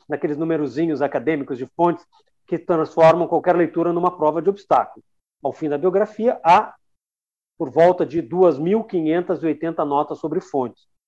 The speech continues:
E escrupulosamente eu informo a origem de,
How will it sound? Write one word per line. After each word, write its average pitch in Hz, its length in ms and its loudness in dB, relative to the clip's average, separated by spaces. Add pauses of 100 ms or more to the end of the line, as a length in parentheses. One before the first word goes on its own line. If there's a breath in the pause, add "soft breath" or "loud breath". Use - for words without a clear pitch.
(400)
E 160 100 -4
escrupulosamente 165 1400 0 (880)
eu 160 160 0
informo 165 640 2
a 170 100 2
origem 156 640 -2 (240)
de, 160 920 -6